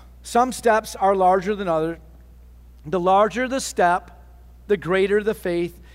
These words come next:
in the plan that's needed. Chuck Swindoll said it this way. He made a statement, "I weary of people who call it faith when they can't tell you any plans that God has."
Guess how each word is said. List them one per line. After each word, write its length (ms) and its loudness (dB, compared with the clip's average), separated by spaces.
in 120 -10
the 100 -4
plan 580 -6
that's 240 -6
needed. 400 -6
Chuck 200 0
Swindoll 480 0
said 180 -4
it 60 -10
this 200 -4
way. 220 -4
He 80 -10
made 140 -2
a 40 -8
statement, 320 -4
"I 140 2
weary 400 -2
of 120 -4
people 300 -8
who 80 -8
call 300 0
it 100 -4
faith 420 -4
when 120 -6
they 120 -4
can't 360 -6
tell 260 0
you 340 -6
any 240 -4
plans 460 -6
that 100 -8
God 240 -2
has." 480 -12